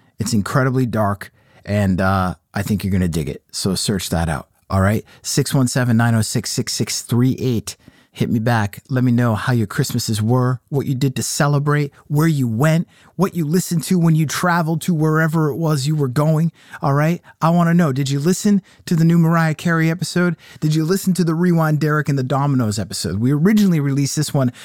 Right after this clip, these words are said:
We intentionally did this on December fourteenth, two thousand twenty-one, as part of season eight. It was intentionally done as a Christmas episode. You're gonna hear that when you listen to it. As I mentioned earlier, it's a dark one.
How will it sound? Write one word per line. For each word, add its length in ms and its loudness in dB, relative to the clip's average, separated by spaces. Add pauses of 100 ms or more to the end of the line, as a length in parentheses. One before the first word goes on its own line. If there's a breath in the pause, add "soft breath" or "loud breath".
(120)
We 140 4
intentionally 600 0
did 180 0
this 200 -2
on 100 0
December 340 0
fourteenth, 500 -2
two 140 -2
thousand 320 -2
twenty-one, 520 0 (360 loud breath)
as 160 -4
part 240 0
of 60 -2
season 360 0
eight. 160 0
It 40 0
was 120 0
intentionally 600 0
done 180 0
as 140 -4
a 20 -6
Christmas 600 -2 (360 loud breath)
episode. 520 0
You're 100 0
gonna 140 2
hear 380 2
that 280 -2
when 140 -2
you 80 0
listen 300 -2
to 160 0
it. 120 -2 (380 loud breath)
As 240 0
I 100 2
mentioned 380 2
earlier, 340 2
it's 320 -4
a 120 0 (260)
dark 280 2
one. 280 -8